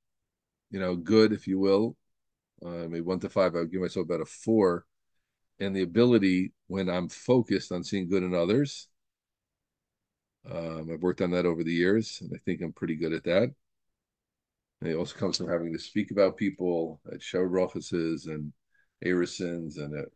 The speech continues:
sometimes at a wedding. So you learn to find good things in people, and hopefully I think I do find good things in people. But can I say I'm desirous of those things that it, like, jumps out at me? I'm so happy when I see it, I'm moved by it, like we we're saying. Not sure.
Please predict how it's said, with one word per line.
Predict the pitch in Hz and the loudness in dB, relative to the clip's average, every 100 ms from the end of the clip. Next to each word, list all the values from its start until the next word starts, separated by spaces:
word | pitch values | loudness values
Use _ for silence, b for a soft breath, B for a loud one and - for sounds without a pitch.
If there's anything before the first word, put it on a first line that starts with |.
| _ _ | _ _
sometimes | - - - 78 78 | -12 -8 -6 -6 -4
at | |
a | 80 | 6
wedding. | 101 98 92 87 - _ _ _ _ _ - | 8 8 6 4 -2 _ _ _ _ _ -18
So | - 80 | -6 0
you | 80 80 | 2 2
learn | 87 85 80 | 2 2 -2
to | - | -6
find | - 85 85 80 | 2 6 6 6
good | 90 | 4
things | - 90 101 | 4 4 6
in | 92 | 8
people, | 113 123 101 | 8 8 8
and | |
hopefully | 95 - 87 82 | 6 6 6 6
I | 80 | 6
think | 85 80 | 4 6
I | 76 | 8
do | 92 | 8
find | 92 92 95 | 8 10 10
good | 92 | 10
things | 95 95 | 8 8
in | |
people. | 98 85 104 135 139 _ b b b b _ | 10 10 12 10 8 _ b b b b _
But | 87 147 175 151 - _ _ _ _ _ _ _ _ - | 8 12 12 12 8 _ _ _ _ _ _ _ _ 4
can | 104 | 6
I | |
say | 98 117 | 8 6
I'm | 98 | 6
desirous | 87 80 73 98 139 143 135 | 2 2 2 6 6 6 4
of | 127 | 2
those | 120 | 2
things | 117 104 | 0 -2
that | 85 | -2
it, | 82 | 0
like, | 76 76 | -2 2
jumps | 107 90 - | 2 4 6
out | 98 117 | 8 10
at | 104 | 8
me? | 104 | 6
I'm | 90 87 | 4 0
so | 87 85 - - | -2 -2 -6 -2
happy | 110 110 101 | 2 6 8
when | 101 | 8
I | 92 | 6
see | - - 107 | 4 4 6
it, | 90 | 6
I'm | 82 | 6
moved | 92 117 90 | 8 10 8
by | 92 95 | 4 6
it, | 95 - | 4 2
like | 85 | -2
we | |
we're | 90 | -2
saying. | 85 95 90 82 _ _ _ - | 2 4 4 2 _ _ _ 6
Not | 110 | 6
sure. | - 92 76 | 6 2 2